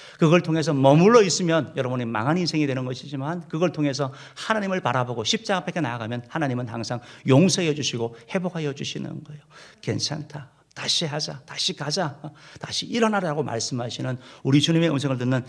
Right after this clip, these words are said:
저와 여러분들 되기를 주님으로 축복합니다. 하나님이 그런 거예요. 하나님이 사랑이셔요. 하나님의 사랑이셔요.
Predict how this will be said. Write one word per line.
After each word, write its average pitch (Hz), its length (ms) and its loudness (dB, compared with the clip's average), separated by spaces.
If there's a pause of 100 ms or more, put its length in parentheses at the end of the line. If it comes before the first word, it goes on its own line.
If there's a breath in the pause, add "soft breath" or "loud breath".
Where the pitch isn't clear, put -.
(140 loud breath)
저와 127 240 2
여러분들 120 240 0
되기를 107 160 -2
주님으로 117 340 -2
축복합니다. 147 800 -6 (500 loud breath)
하나님이 247 480 6
그런 185 320 0
거예요. - 160 -2
하나님이 170 380 0
사랑이셔요. 190 640 -4
하나님의 135 380 -8
사랑이셔요. - 520 -12